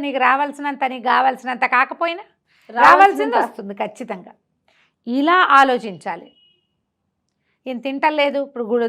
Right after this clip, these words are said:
Speaker 1: ద-, తిరుమలలో పదహారు ప్రసాదాలు ఏవో నివేదనలు చేస్తారు, అప్పాలు, జిలేబీలు, రకరకాలు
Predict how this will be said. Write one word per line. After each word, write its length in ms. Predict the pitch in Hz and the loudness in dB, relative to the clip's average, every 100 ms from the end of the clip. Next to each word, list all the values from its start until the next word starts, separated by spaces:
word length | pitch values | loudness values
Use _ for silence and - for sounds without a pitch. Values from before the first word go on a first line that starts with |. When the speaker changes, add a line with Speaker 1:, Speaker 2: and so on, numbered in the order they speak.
| 226 | -2
Speaker 1:
ద-, 120 | 220 | -4
తిరుమలలో 340 | 247 262 277 240 254 | -4 -2 -2 2 2
పదహారు 280 | 233 247 220 | 4 2 2
ప్రసాదాలు 400 | 240 277 269 254 | -2 0 0 0
ఏవో 100 | 233 240 | -2 -4
నివేదనలు 400 | 233 233 226 214 196 | -4 -4 -4 -10 -12
చేస్తారు, 340 | 190 202 - _ _ _ _ _ _ _ _ _ _ _ - | -12 -10 -12 _ _ _ _ _ _ _ _ _ _ _ -12
అప్పాలు, 340 | 226 226 233 208 | -8 -2 -2 -2
జిలేబీలు, 440 | 202 233 233 220 196 254 | -8 -6 -6 -6 -4 -4
రకరకాలు 540 | 277 277 269 247 196 | -2 -2 0 -2 -2